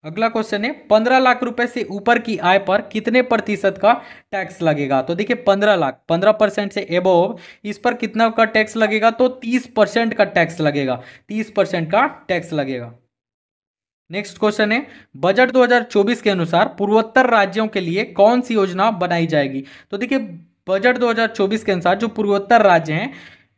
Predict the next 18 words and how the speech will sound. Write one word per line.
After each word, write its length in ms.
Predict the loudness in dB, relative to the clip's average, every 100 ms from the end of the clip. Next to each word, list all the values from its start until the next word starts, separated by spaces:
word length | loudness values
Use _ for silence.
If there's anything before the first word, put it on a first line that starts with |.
| _
इनके 300 | -4 -2 0
लिए 160 | 0 0
कौन 260 | 2 0
सी 100 | 0
योजना 300 | -4 -4 -2
बनाई 280 | 0 0 -2
जाएगी? 280 | -2 -4 -4
तो 120 | -6
पूर्व-, 500 | -6 -6 -6 -6 -10
पूर्वोदय 580 | -6 0 4 4 6 6
योजना। 340 | 6 2 -2
कौन 240 | -4 -2 -2
सी 120 | 0
योजना? 320 | -2 2 0
पूर्वोदय 760 | 2 0 2 2 4 4 2 -2 -16 _
योजना, 420 | -4 -2 -2 -4 -6
ठीक 260 | -6 -2
है। 260 | -2 -2